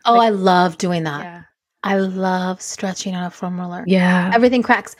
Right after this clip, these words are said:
Speaker 1: What's the app
Speaker 2: Everything
Speaker 1: called? We're not sponsored and we wish we
Speaker 2: We're
Speaker 1: were.
Speaker 2: not.
Speaker 1: What's the
Speaker 2: We're not. Uh,
Speaker 1: what's
Speaker 2: se
Speaker 1: it
Speaker 2: llama
Speaker 1: called?
Speaker 2: Clean Warriors, and it's,
Speaker 1: Clean
Speaker 2: um,
Speaker 1: Warriors.
Speaker 2: it's headed by, um, by a Latina, uh,
Speaker 1: I love that.
Speaker 2: coach. Uh, se llama Fabiana,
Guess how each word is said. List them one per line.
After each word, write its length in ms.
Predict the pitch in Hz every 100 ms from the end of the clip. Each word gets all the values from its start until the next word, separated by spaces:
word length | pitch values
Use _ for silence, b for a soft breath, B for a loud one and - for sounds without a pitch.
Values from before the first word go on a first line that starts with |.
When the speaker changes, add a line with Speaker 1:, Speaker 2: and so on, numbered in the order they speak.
| b b
Speaker 1:
What's 260 | 233 285 294
the 80 | -
app 140 | 240 214
Speaker 2:
Everything 180 | 180 208
Speaker 1:
called? 140 | 175
We're 80 | 220
not 160 | 240
sponsored 420 | 247 226 226 220 202
and 80 |
we 80 | 190
wish 220 | 190 202
we 80 | 208
Speaker 2:
We're 80 | 208
Speaker 1:
were. 40 |
Speaker 2:
not. 200 | 208 202 190
Speaker 1:
What's 160 | 180
the 80 | - - -
Speaker 2:
We're 60 |
not. 480 | 220 226 202 175 -
Uh, 320 | - 196 190 185
Speaker 1:
what's 120 | 247
Speaker 2:
se 40 | 208
Speaker 1:
it 0 |
Speaker 2:
llama 120 | 208
Speaker 1:
called? 140 | 311 339
Speaker 2:
Clean 140 | 233
Warriors, 580 | 226 220 208 190 185 - -
and 160 | 202
it's, 180 | 202 202
Speaker 1:
Clean 200 | 202 208
Speaker 2:
um, 60 | 220
Speaker 1:
Warriors. 260 | 214 202 185
Speaker 2:
it's 60 |
headed 300 | 233 269 320
by, 260 | 277 277 220
um, 420 | 202 196 180 180 -
by 300 | 190 185 202 196
a 40 |
Latina, 520 | 190 196 214 226 233 - _ _ _ -
uh, 40 |
Speaker 1:
I 460 | 196 190 190 190 190
love 80 | 180
that. 60 | 180
Speaker 2:
coach. 360 | 208 180 - - _ b b b b _
Uh, 300 | 196 190 185
se 140 | 185 208
llama 240 | 196 208
Fabiana, 1200 | 214 - - - - - 208 180 180 185 233 302